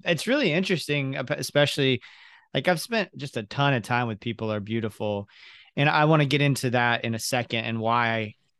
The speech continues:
and how much it has meant to me over the last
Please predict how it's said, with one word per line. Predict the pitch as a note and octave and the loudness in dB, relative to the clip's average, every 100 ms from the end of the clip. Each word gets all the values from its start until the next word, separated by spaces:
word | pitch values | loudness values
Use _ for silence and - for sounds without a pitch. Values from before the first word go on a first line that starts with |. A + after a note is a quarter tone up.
| _ _ _ _ _ _ _ - | _ _ _ _ _ _ _ -10
and | |
how | A#2 D#3 | -2 0
much | D#3 C#3 C#3 | 2 0 -4
it | B2 | -8
has | B2+ A#2 G#2+ | -8 -10 -8
meant | A#2+ B2 | -10 -8
to | - | -6
me | A#2 A2+ | -4 -4
over | A2 | -2
the | A2 | 0
last | A2 G#2+ G#2 - | 0 0 -2 -8